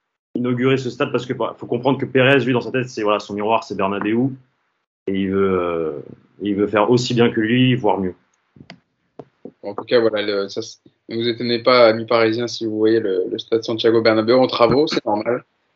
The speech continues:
Speaker 2: Euh, c'était, euh, c'était, c'est, ça fait déjà, ouais, ça fait déjà, euh,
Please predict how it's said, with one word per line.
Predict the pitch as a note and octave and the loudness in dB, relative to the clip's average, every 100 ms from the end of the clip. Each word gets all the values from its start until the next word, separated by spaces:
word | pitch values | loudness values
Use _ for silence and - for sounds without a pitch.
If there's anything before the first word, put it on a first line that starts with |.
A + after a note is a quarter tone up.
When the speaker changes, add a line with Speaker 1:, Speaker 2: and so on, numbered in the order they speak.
| - | 0
Speaker 2:
Euh, | G2 G2 | 2 2
c'était, | A2 A2 - A#2+ G#2 | 0 -6 0 4 4
euh, | G2+ - - | 2 -2 -6
c'était, | - - - | -14 -8 -6
c'est, | - A2+ | -4 -2
ça | A2+ | -2
fait | A#2 | 0
déjà, | A#2 A#2 A2+ - | 2 2 2 4
ouais, | A#2 | 4
ça | - | 4
fait | A2+ | -6
déjà, | A2 A#2+ A#2 | 2 6 6
euh, | G#2+ G#2 G#2 G2+ | 6 2 -2 -4